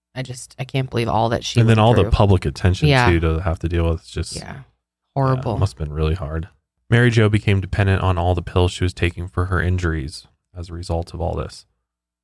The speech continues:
Speaker 2: The family actually ended up moving to L A, and they didn't really adjust. Their son started smoking weed and drinking a lot to numb the pain, and Mary Jo herself was numb from the pills.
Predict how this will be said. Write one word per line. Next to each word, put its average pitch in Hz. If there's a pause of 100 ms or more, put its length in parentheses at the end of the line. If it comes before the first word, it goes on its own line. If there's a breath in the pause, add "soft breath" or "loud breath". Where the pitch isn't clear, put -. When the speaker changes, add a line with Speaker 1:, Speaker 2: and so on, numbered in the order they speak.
Speaker 2:
The 107
family 123
actually 104
ended 98
up 82
moving 92
to -
L 87
A, 87 (440)
and 98
they 85
didn't 92
really 82
adjust. 80 (540)
Their 98
son 98
started 95
smoking 92
weed 98
and 95
drinking 87
a 82
lot 82
to -
numb 82
the 80
pain, 90 (380)
and 95
Mary 98
Jo 95
herself 110
was 90
numb 87
from 82
the 80
pills. 82